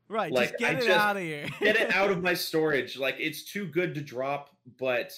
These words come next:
Speaker 2: I just need a few caps. <laughs> That's it. Just buy it, please.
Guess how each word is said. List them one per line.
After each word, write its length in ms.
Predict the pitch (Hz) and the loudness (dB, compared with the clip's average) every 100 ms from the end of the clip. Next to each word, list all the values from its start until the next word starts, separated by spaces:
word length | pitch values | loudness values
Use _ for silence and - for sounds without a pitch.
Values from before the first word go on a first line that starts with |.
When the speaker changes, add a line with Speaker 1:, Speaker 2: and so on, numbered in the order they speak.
| - | -8
Speaker 2:
I 340 | 131 127 127 - | -4 -2 -4 -10
just 260 | - 139 151 | -12 -10 -8
need 140 | 151 | -8
a 40 | 127 | -8
few 300 | - 143 131 | -10 -8 -8
caps. 640 | - 113 104 - - - _ _ | -4 -4 -4 -10 -18 -18 _ _
<laughs> 140 | _ | _
That's 300 | 156 156 - - | -2 -2 -2 -4
it. 260 | 127 123 117 | -2 -4 -4
Just 340 | 160 143 - | -8 -8 -8
buy 260 | 139 123 113 | -4 0 2
it, 240 | 104 - - | 0 -4 -6
please. 460 | 135 110 87 - | -4 -2 -4 -10